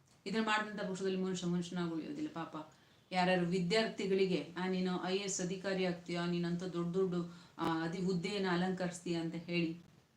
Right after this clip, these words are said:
ಎಷ್ಟೆಷ್ಟೋ ಲಕ್ಷಾನುಗಟ್ಲೆ ದುಡ್ಡೆಲ್ಲ ಇಸ್ಕೊಂಡು, ಆ, ಅವ್ರ ಆಗ್ರಾ ಚಕ್ರ ಜಾಗೃತಿ ಮಾಡ್ತೀನಿ ಅಂತ ಶಕ್ತಿಪಾತ ಮಾಡಿ, ಪಾಪ ಈ ಕಡೆ ಮಿದುಳಿನಲ್ಲಿ ಸ್ವಾಧೀನನೂ ಇಲ್ಲ, ಬುದ್ಧಿನಲ್ಲೂ ಇಲ್ಲ, ವಿದ್ಯಾಭ್ಯಾಸನೂ ಇಲ್ಲ, ಜಾಬೂ ಇಲ್ಲ, ಬದುಕೇ ಶೂನ್ಯ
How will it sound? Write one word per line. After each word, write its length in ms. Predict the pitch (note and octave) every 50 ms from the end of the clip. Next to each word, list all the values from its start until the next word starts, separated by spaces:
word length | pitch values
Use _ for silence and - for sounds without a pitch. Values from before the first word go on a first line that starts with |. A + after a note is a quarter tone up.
| _ - - _
ಎಷ್ಟೆಷ್ಟೋ 800 | - A3 A#3+ A#3 - - C#4 C4+ A#3+ - - B3+ B3+ C#4 C4+ C4+
ಲಕ್ಷಾನುಗಟ್ಲೆ 800 | C4+ A#3+ A3 A3+ - - G#3 G3+ G3+ G3 F#3 F#3 F3+ F3+ E3+ E3+
ದುಡ್ಡೆಲ್ಲ 320 | E3+ E3+ E3 E3+ F#3+ F#3 F#3
ಇಸ್ಕೊಂಡು, 500 | F3+ F3 - - - - - E3 F3 - _ - - - - - - - _ - - - _
ಆ, 260 | E3+ F3 F#3+ - - F3+
ಅವ್ರ 120 | F3 F3
ಆಗ್ರಾ 440 | F3 F3+ G3 F#3+ F#3+ F3+ A#3 A#3+ A#3
ಚಕ್ರ 240 | - A#3 A#3 - G#3
ಜಾಗೃತಿ 500 | F3+ F#3 F#3+ F#3 F#3 F#3 A3 A3 A#3 A3+
ಮಾಡ್ತೀನಿ 460 | A3 G#3 G3+ F#3+ F3+ - F#3 F3+ F3+
ಅಂತ 140 | F3 F3 F3
ಶಕ್ತಿಪಾತ 640 | F3 - F#3+ F3+ - - F#3+ - F#3 F3+ F3+ -
ಮಾಡಿ, 220 | F#3 F3+ F3 D#3+ D#3 D#3 - - - _ _ _ _ _ _ _ _ _
ಪಾಪ 260 | E3+ E3+ E3 E3 -
ಈ 160 | E3 E3+ E3+
ಕಡೆ 200 | E3 - F3 E3+
ಮಿದುಳಿನಲ್ಲಿ 640 | E3+ F#3 G3 G3 G3 G3+ G3+ G3+ G3+ G3 G3 F#3 F3+
ಸ್ವಾಧೀನನೂ 720 | - - F#3+ F#3+ F#3+ G3+ A3 A3 G#3+ G#3+ G#3+ G#3 G#3 G3+ G3
ಇಲ್ಲ, 160 | G3 G#3+ A3+ G3 E3+ - - - - - - - - - - -
ಬುದ್ಧಿನಲ್ಲೂ 680 | E3+ F#3 F#3+ E3+ E3 F#3+ A3+ A3+ A3+ A3+ A3 G#3+ G3+ F#3+
ಇಲ್ಲ, 180 | G3 G3+ G#3+ G#3 E3 - - - - - - - - F3+
ವಿದ್ಯಾಭ್ಯಾಸನೂ 840 | F#3 A3 F3+ E3+ E3+ A3+ A3+ G3+ G3+ A3 G#3 G#3 G#3 G#3 G3+ G3 G3 G3
ಇಲ್ಲ, 400 | G3 G3+ G3 E3+ - - - - _ _ D#3+
ಜಾಬೂ 500 | D3 F3+ F#3 F#3 F#3 F#3 F3 E3+ E3 D#3+
ಇಲ್ಲ, 180 | D#3 D3+ C#3+ - - - - - - - E3+
ಬದುಕೇ 640 | F3 F3+ F3+ - F3 - - F3+ F3 E3+ F3 F#3+
ಶೂನ್ಯ 380 | F#3 - - F#3+ F#3 F3 E3